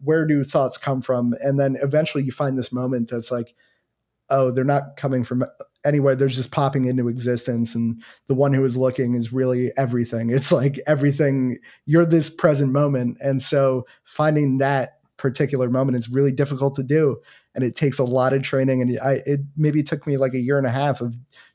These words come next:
doing the daily meditations on the app before I was like, "Oh, I,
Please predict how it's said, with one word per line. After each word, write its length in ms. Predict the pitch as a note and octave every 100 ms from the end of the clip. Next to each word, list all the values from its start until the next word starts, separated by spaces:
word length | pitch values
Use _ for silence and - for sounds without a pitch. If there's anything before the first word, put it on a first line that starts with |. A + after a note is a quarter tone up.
| -
doing 180 | C#3+ C3+
the 80 |
daily 300 | C3 C3+ C3+
meditations 600 | C3 B2+ B2 C3+ B2+ A#2+
on 100 | A#2+
the 120 | A#2+ B2
app 300 | F#3 D3 - - - _
before 600 | C3+ B2 D3 C3+ B2+ A#2 -
I 100 | C3+
was 140 | C3 B2+
like, 140 | B2 - -
"Oh, 1000 | - - E3 E3 D#3+ D3+ C#3+ C3+ A#2+ A#2+ _ - -
I, 180 | C#3+